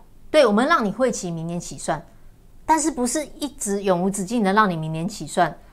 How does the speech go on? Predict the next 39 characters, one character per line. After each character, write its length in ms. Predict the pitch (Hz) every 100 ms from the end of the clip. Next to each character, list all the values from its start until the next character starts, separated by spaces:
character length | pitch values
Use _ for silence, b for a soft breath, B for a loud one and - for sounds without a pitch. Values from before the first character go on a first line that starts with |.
| b -
好 120 | 165
不 60 | 196
好？ 300 | 214 151 b b b b - - - -
总 180 | 196 175
是 200 | 269 247
会 180 | 233 220
有 120 | 175
截 240 | - 156
止 180 | 175 202
的 160 | 160 196
一 100 | 190
天 300 | - 175 156
呐。 260 | 143 135 165
好 240 | 180 180
啦， 260 | 185 175 170 B B
我 80 | 226
们 160 | 240 285
明 220 | 294 381
年 200 | 370 330
起 200 | - 180
算， 220 | 269 226
今 220 | 208 233
天 240 | 233 226 220
最 400 | - 359 233 170
后 360 | - 247 190
一 100 | 208
天， 340 | 202 196 175 175
过 240 | - 240
了 80 | 190
就 120 | 190
没 280 | 202 165 156
有 200 | 165 139
了。 220 | 139 139 - b b -
因 120 | 269
为 80 | 311
这 140 | 294 302
个 140 | 240
名 280 | 208 180 220
额 260 | 185 165